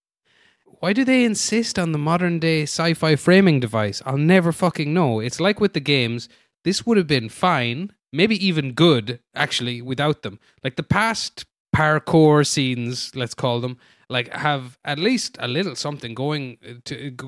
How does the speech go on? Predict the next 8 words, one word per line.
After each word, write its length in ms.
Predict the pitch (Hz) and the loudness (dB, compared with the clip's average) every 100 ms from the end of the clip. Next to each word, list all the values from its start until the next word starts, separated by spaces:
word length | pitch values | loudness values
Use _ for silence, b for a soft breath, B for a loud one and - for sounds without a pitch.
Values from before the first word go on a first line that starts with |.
| 127 | -4
going 240 | 147 160 | -2 -2
for 180 | 135 131 | -4 -6
them, 180 | 113 113 | -6 -6
but, 160 | 117 117 | -8 -8
like, 300 | 120 113 - _ _ _ 170 | -8 -8 -14 _ _ _ 0
anything, 680 | 180 170 139 113 95 90 - _ _ | 4 4 2 -4 -10 -12 -20 _ _
fucking 460 | 165 143 143 131 - _ _ _ _ - | -10 -8 -10 -12 -16 _ _ _ _ -2
anything 800 | 214 233 208 160 - 101 85 | 2 4 4 2 -2 -6 -8